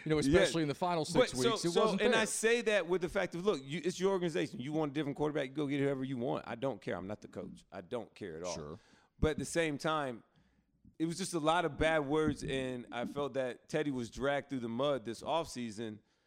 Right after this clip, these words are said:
Speaker 2: and now you're stuck with him. And if I'm a team, why would I trade for Teddy? Like, why would I give you anything?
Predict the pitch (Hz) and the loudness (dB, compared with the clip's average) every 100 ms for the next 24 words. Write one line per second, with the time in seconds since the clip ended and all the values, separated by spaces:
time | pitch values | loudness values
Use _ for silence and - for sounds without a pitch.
0 | _ _ _ _ 139 135 135 151 185 190 | _ _ _ _ -6 -4 -2 2 2 2
1 | 160 139 - 127 135 - 196 208 208 151 | 2 0 -4 -8 -8 -4 0 0 2 2
2 | 139 139 127 123 - _ - - - _ | 2 0 -2 -8 -18 _ -20 -20 -20 _
3 | - 156 156 175 196 185 - 180 165 143 | -4 -2 2 0 2 0 2 2 2 2
4 | 151 156 147 - 143 120 120 139 127 113 | 2 4 0 0 -4 -4 -4 -4 -4 -2
5 | 131 120 131 147 139 110 143 156 120 104 | -2 0 0 2 0 0 -2 -2 -2 -2
6 | 90 90 | -6 -12